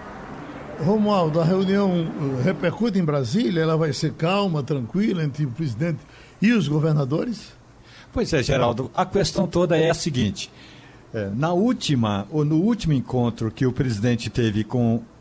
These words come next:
Speaker 2: os governadores da região leste, Minas, Espírito Santo, Rio e São Paulo, terminou em confusão. Terminou em confusão porque houve ataques da parte do presidente da República para com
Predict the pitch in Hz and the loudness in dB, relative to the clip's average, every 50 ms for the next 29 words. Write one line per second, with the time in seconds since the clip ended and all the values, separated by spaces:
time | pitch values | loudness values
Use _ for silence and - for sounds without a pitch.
0 | - - 170 151 165 139 107 117 123 110 151 135 131 139 120 104 117 110 110 101 | -6 -2 0 0 2 2 0 0 2 2 2 2 2 0 0 2 2 2 2 2
1 | 107 104 95 - - - 98 113 104 92 107 151 160 127 131 123 113 104 98 107 | 0 -2 -4 -6 -8 -6 -2 -2 0 0 2 0 0 2 2 0 0 2 0 0
2 | 127 143 - - - - - - - - - - - - - - - - 110 107 | 0 0 -2 -4 -10 -16 -20 -20 -20 -20 -20 -20 -20 -20 -20 -20 -12 -6 -2 0
3 | 123 151 165 139 113 98 87 - - - - 123 - - - - 135 123 110 101 | 2 2 2 2 0 0 -4 -8 -12 -12 -10 -8 -8 -6 -4 -2 -2 -2 -2 -4
4 | - - 98 - - 123 135 135 135 - 95 78 - - - - - - 107 113 | -8 -10 -10 -8 -4 -4 -4 -4 -4 -8 -10 -12 -12 -16 -20 -18 -8 -4 0 2
5 | 131 156 170 160 147 143 - 123 117 110 - - 110 92 76 - 127 151 165 139 | 2 4 4 2 0 0 -2 -2 -4 -2 -2 -2 -2 -2 0 0 2 2 2 2
6 | 101 82 - - - - - - - - - - - - - - - - - - | 0 -2 -6 -10 -20 -20 -20 -20 -20 -20 -20 -20 -20 -20 -20 -20 -20 -20 -8 -2
7 | - 156 190 233 240 214 165 147 175 202 202 - - 202 214 208 - 269 208 220 | 0 0 2 2 2 2 4 4 2 2 0 -2 -2 -2 -2 -2 -2 -2 0 0
8 | 170 113 92 73 - - - - - - - - - - - - - 160 156 147 | 0 0 -2 -4 -8 -12 -20 -20 -20 -20 -20 -20 -20 -20 -10 -4 0 2 2 4
9 | 156 156 160 160 151 143 - 156 151 - 147 139 120 156 175 202 196 208 190 190 | 4 4 4 4 2 2 2 0 0 2 0 0 2 2 2 2 2 0 0 2
10 | 185 175 156 151 165 147 131 139 135 123 120 - 117 113 110 104 - 117 110 - | 4 4 4 4 4 2 2 2 2 2 0 0 2 0 0 0 -2 -6 -6 -2
11 | - 120 107 - - 110 107 101 - 120 110 107 113 - 123 120 110 95 113 107 | 0 -2 0 0 0 0 -2 0 -2 -2 -2 -2 -2 0 0 0 2 2 2 0
12 | 101 - 107 104 101 104 107 101 - 113 107 107 - - - - 113 107 110 - | 2 0 0 0 2 0 0 0 0 0 0 0 0 0 -2 0 0 0 -2 -2
13 | - 123 120 117 | 0 0 0 0